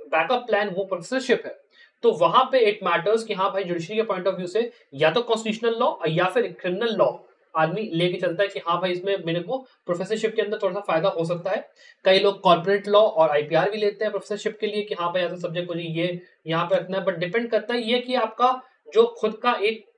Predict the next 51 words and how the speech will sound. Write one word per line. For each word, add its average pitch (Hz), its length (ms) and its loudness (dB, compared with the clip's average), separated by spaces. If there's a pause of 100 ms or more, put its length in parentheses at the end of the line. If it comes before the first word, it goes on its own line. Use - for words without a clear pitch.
(340)
पसंद 202 360 2
है 160 80 0
कि 170 100 -10
मुझे 180 200 -4
क्या 202 180 0
पसंद 185 340 -6
है, 175 60 -6
किस 196 320 -8
area 170 340 2
of 190 160 -2 (300)
law 165 260 4
के 190 60 -2
अंदर 180 200 -2
मुझे 175 160 -6
पढ़ाई 170 320 0
करना 170 240 -6
पसंद 165 300 -6
है, 165 100 -2
पढ़ाना 160 320 -2
पसंद 175 300 -6
है, 196 60 -8
उस 180 200 -8
पर 214 100 4
फिर 202 100 -4
ये 202 80 2
depend 180 320 -6
करता 175 200 -4
है 196 60 -2
कि 208 60 -4
आपको 214 340 -8 (340)
क्या 214 140 6 (100)
target 190 340 2
यहाँ 180 180 -4
पे 202 100 -4
लेके 175 420 -2 (260)
चलना 165 280 0
है 139 140 -10 (200)
basically 147 340 -8
speaking। - 520 -20 (200)
तो 185 60 -2
यहाँ 190 180 4
पे 226 120 2
basically 220 260 -2
अगर 226 120 2
आप 226 120 0
criminal 202 280 -2
law 226 100 2
की 226 160 -4
बात 208 240 2
करोगे 226 180 0
तो 254 100 -6